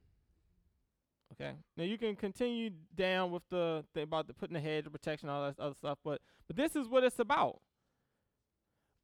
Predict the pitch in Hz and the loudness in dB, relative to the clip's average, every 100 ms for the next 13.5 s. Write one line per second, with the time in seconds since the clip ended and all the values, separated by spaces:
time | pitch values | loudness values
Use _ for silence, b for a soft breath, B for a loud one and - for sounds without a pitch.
0 | - 143 208 285 330 349 339 330 220 190 | -12 4 8 10 10 8 6 4 2 6
1 | 269 285 311 - - 311 349 349 240 226 | 10 12 10 0 -2 2 4 4 2 0
2 | 185 196 214 254 269 _ _ _ _ _ | 6 8 8 6 0 _ _ _ _ _
3 | _ _ _ _ _ _ _ _ _ _ | _ _ _ _ _ _ _ _ _ _
4 | _ _ _ _ _ _ _ _ _ _ | _ _ _ _ _ _ _ _ _ _
5 | _ _ _ _ _ _ _ - 285 202 | _ _ _ _ _ _ _ 2 4 4
6 | 120 123 _ _ b b b b b b | 2 -8 _ _ b b b b b b
7 | b b b b _ _ _ _ _ - | b b b b _ _ _ _ _ -14
8 | 165 185 285 311 330 - - 277 269 254 | 2 8 12 12 10 2 0 4 6 4
9 | 254 254 _ _ _ - 285 277 247 254 | 0 -10 _ _ _ 0 8 8 10 10
10 | 247 - 233 - 220 262 269 269 277 247 | 8 6 0 0 2 4 2 0 0 0
11 | 240 262 285 285 294 202 220 247 - _ | 6 8 8 8 4 2 -4 -8 -20 _
12 | - - _ _ _ - 165 190 - 233 | -20 -20 _ _ _ -2 2 2 4 2
13 | - 226 226 226 | 4 6 6 4